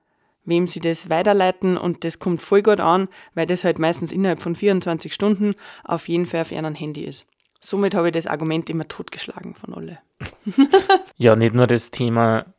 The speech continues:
Speaker 2: Handys auf der Hochzeit ist für uns groß gewesen, sondern ein zweites auch, dass keine Gäste mit irgendwelche Fotoapparate herumlaufen.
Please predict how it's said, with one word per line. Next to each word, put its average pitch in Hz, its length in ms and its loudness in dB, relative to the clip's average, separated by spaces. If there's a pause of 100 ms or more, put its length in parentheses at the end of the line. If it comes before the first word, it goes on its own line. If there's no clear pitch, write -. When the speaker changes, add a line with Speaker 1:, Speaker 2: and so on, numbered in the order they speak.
(180)
Speaker 2:
Handys 135 480 0
auf 120 160 2
der 117 160 2
Hochzeit 123 460 0
ist - 400 -6 (140)
für 120 220 -6
uns 127 300 -4
groß 120 320 0
gewesen, 123 380 -2
sondern 113 460 -2
ein 104 160 -6
zweites 107 520 -4
auch, 117 300 2 (520)
dass 120 200 -4
keine 113 280 -2
Gäste 113 420 -4
mit 110 200 -4
irgendwelche 107 680 -4
Fotoapparate 107 960 -4
herumlaufen. 113 840 -2